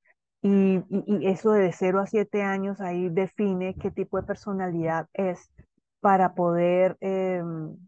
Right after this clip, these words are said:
ayudar, ¿no? Porque siempre los padres de familia son llamados a la orientación, a, a ser responsables,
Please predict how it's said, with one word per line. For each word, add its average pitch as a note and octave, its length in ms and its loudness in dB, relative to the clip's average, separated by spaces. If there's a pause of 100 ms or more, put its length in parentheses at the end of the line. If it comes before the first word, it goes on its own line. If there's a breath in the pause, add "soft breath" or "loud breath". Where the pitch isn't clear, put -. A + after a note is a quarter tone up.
(260)
ayudar, F3 680 0
¿no? D#3 360 -10
Porque - 240 -12
siempre E3+ 460 -2
los F#3+ 260 2
padres E3+ 380 4
de F#3 100 -4
familia E3+ 760 -2 (320)
son F3 320 0
llamados E3+ 720 -2
a F#3 160 -2
la F3 120 0
orientación, F3 920 -2 (560)
a, G3 220 2
a - 300 -6
ser G3+ 200 2
responsables, G#3+ 1400 0